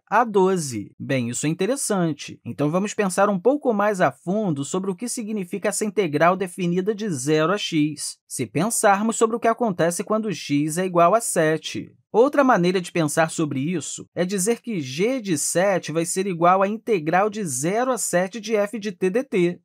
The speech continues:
Se esse fosse um eixo t, ah, mais uma vez, é apenas um tipo de variável de espaço reservado para nos ajudar a manter esse x aqui.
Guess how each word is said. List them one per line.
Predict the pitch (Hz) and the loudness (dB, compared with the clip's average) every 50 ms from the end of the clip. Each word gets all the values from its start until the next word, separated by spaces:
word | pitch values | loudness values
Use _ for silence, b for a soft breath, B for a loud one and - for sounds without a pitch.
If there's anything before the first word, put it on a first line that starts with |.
| _ | _
Se | _ - - 220 | _ -6 -2 -2
esse | 262 311 - - 294 | 0 0 0 -2 -2
fosse | - 233 220 208 - 196 | 0 0 0 0 0 0
um | 170 160 | 0 0
eixo | 165 151 - - 120 | 0 0 -2 -8 -12
t, | - _ 156 175 180 147 110 - _ _ _ _ _ _ | -8 _ -2 0 0 0 -2 -6 _ _ _ _ _ _
ah, | - 175 185 160 | 2 2 2 4
mais | 139 135 143 165 165 | 2 2 0 0 0
uma | 190 226 254 233 | 2 2 2 2
vez, | 175 190 180 151 113 - | 2 0 0 0 0 -2
é | 139 | -4
apenas | 135 135 - 151 165 190 185 | -4 -4 -2 -2 -2 -2 -2
um | 208 220 | -4 -6
tipo | 185 - 214 208 226 226 | -6 -6 -6 -6 -6 -6
de | 190 202 | -6 -2
variável | 185 208 208 208 196 160 151 160 185 202 185 151 147 151 147 147 147 | 0 2 2 2 2 4 4 6 6 4 4 2 2 2 2 2 0
de | 151 170 | 0 -4
espaço | 160 - - 170 170 170 - 170 | -8 -4 0 0 0 2 0 -4
reservado | 156 175 190 175 165 185 151 131 120 110 - 139 165 190 190 170 117 98 107 107 - _ | -4 -4 -4 -2 -2 -2 -2 -4 -6 -4 0 2 2 2 2 0 -2 -4 -10 -14 -10 _
para | - 175 185 208 | 0 2 2 2
nos | 208 208 185 170 | 0 -2 -2 0
ajudar | 202 220 240 226 226 247 208 160 147 165 175 190 202 | 2 2 2 2 2 0 0 2 4 4 4 4 4
a | 214 | 2
manter | 214 220 208 180 180 185 185 | 0 0 -2 -2 -2 -2 -2
esse | 202 196 - 220 214 | -2 -4 -4 -6 -8
x | 175 - - 175 180 190 180 170 | -8 -6 -6 -4 -4 -4 -2 -2
aqui. | 220 226 220 _ 165 147 147 147 - | -2 -4 -4 _ 0 0 0 0 -2